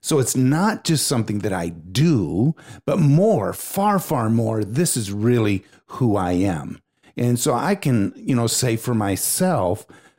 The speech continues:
there was a real season in my life where I had to be,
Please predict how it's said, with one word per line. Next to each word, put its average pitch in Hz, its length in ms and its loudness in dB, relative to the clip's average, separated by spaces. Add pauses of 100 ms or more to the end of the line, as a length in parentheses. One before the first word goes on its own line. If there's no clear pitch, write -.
(140)
there 156 140 0
was 151 180 2
a 120 80 2
real 160 300 4
season 151 560 0
in 120 160 4
my 113 120 2
life 131 480 0
where 107 160 0
I 104 180 0
had 147 480 -2
to 135 60 0
be, 113 260 0